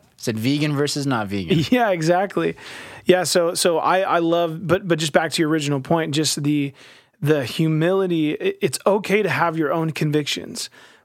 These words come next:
Speaker 2: but just to, to not, um, to not, like, force those on somebody else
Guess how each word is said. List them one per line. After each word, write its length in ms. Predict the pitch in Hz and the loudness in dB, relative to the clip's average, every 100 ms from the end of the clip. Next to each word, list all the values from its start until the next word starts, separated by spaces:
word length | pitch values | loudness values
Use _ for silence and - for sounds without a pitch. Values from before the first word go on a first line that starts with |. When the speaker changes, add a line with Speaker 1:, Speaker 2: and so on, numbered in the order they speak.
| - | -4
Speaker 2:
but 200 | 156 151 | -2 0
just 320 | 143 175 - | 0 0 -2
to, 520 | - 175 151 151 156 - _ _ _ - | 0 0 0 -2 -4 -10 _ _ _ -4
to 120 | 170 | 0
not, 520 | 160 165 165 165 - - | 2 0 0 -2 -6 -6
um, 540 | 147 143 135 135 143 - _ - - _ _ _ _ _ _ _ - | -2 -2 -4 -6 -8 -14 _ -14 -14 _ _ _ _ _ _ _ -2
to 120 | 175 | 2
not, 280 | 180 185 160 | 2 2 0
like, 160 | 156 | -2
force 520 | - - 190 190 175 185 | -4 0 2 2 0 -4
those 540 | 196 151 175 170 156 - | -2 2 2 0 -2 -2
on 200 | 156 139 | -4 -2
somebody 440 | 180 165 147 156 | 0 0 0 0
else 480 | 190 131 135 - | 0 -2 -4 -8